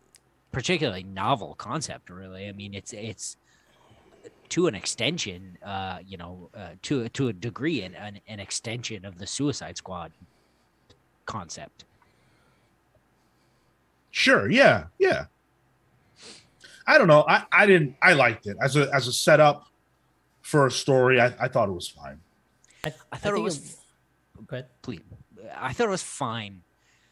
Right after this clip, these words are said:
Speaker 1: I don't know. I, nothing in here made me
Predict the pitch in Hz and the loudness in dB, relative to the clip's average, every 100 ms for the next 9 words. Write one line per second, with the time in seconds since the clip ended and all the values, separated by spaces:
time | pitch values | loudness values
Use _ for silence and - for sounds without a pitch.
0 | _ _ _ _ _ _ _ - 147 151 | _ _ _ _ _ _ _ -6 -4 -4
1 | 147 110 78 98 110 120 117 104 _ _ | -4 -6 -8 -8 -4 -4 -6 -10 _ _
2 | _ _ _ _ _ _ _ _ 117 113 | _ _ _ _ _ _ _ _ -16 -8
3 | 123 131 - 120 110 120 104 92 104 95 | -6 -6 -8 -10 -10 -12 -14 -16 -16 -20
4 | 87 | -20